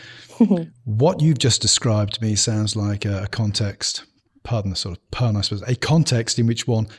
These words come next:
Speaker 2: cannot contextualize because
Speaker 1: Absolutely.
Speaker 2: everybody comes from.
Speaker 1: <laughs>
Speaker 2: So I think I know the answer, and I hope you're gonna give the answer I'm hoping for this question. But
Speaker 1: Mm-hmm.
Speaker 2: so how does the gospel work in that kind of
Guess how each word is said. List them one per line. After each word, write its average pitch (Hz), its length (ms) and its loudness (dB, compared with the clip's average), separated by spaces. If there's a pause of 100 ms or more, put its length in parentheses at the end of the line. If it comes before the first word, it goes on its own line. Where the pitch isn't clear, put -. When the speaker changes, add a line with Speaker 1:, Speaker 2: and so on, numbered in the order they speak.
Speaker 2:
cannot - 440 0
contextualize 95 1040 0 (460)
because 117 320 2
Speaker 1:
Absolutely. 170 360 6 (120)
Speaker 2:
everybody 117 280 4
comes 147 520 2
from. 107 160 0
Speaker 1:
<laughs> - 340 -8
Speaker 2:
So 170 420 4 (380)
I 147 80 4
think 185 280 4
I 139 80 6
know 131 180 6
the 123 180 4
answer, 120 320 2
and 120 100 4
I 117 40 2
hope 156 260 2
you're 131 80 4
gonna 123 140 4
give 120 220 2
the 127 100 2
answer 131 300 2
I'm 120 100 4
hoping 143 320 6
for 135 220 4
this 123 200 2
question. 127 380 2
But 143 240 4
Speaker 1:
Mm-hmm. 220 280 0
Speaker 2:
so - 140 2
how 240 120 2
does 247 120 4
the 214 80 4
gospel 160 540 4
work 165 420 4
in 113 100 4
that 120 200 0
kind 120 320 2
of 113 240 2